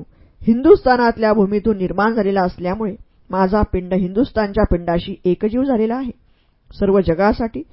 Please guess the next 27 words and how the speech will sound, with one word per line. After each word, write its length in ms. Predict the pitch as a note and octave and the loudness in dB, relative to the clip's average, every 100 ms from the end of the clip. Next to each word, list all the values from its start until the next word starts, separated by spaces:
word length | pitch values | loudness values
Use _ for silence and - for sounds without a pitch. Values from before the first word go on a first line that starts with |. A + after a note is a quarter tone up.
| - - - | -20 -20 -6
हिंदुस्थानला 600 | - A#3+ F4+ - C4+ B3+ | -2 2 2 2 2 4
काही 240 | B3 A3 G#3+ | 4 4 4
कार्य 320 | G#3+ G3 B3+ | 4 2 2
करावयाचे 440 | A3+ A3 G#3 G3 | 4 6 4 4
आहे 220 | G3 F#3 E3 - - _ - | 0 -2 -4 -10 -20 _ -4
असे 240 | G#3+ B3+ A3+ | 4 6 6
मला 260 | G3 F#3+ | 6 4
निश्चय 380 | F3+ E3 - A3 | 2 -2 2 2
करून 200 | A3 A3+ | 4 0
वाटते. 320 | A#3 - - - _ _ _ _ - | 0 -6 -14 -18 _ _ _ _ 2
या 180 | G3+ G3+ | 6 8
युक्तिवादाने 640 | F#3 F3 G#3+ G3 F#3 F#3+ | 6 6 2 4 2 0
आम्हाला 240 | F#3 F#3 F#3 | 0 2 2
हलवून 280 | F#3+ F#3 G3+ | 2 2 2
सोडले 300 | G#3 A3 A#3+ | 2 2 0
खरे, 200 | D#4 C4 A3 - | -2 -6 -8 0
पण 280 | A#3+ A3 F3 - - - - G#3 | 6 6 4 -4 -20 -20 0 6
अहिंसावाद 600 | A#3+ C#4 D#4+ D4+ C#4 C#4 | 6 6 6 8 8 6
हा 120 | A#3 | 4
आम्ही 240 | G3 G3+ | 4 2
अगर 300 | F#3 F3+ F#3 F3 - - - | 2 4 2 0 -12 -20 -4
सगळी 220 | A#3 A3 G#3+ | 4 6 8
राष्ट्रीय 440 | F3 F3 - D#4 | 6 2 2 4
सभा 220 | D4 A#3+ | 6 6
धर्म 220 | G#3+ G3+ G3 | 8 6 6
म्हणून 200 | G3+ G3 | 4 4
पत्करील 500 | F3+ - G#3+ G3 | 0 0 0 0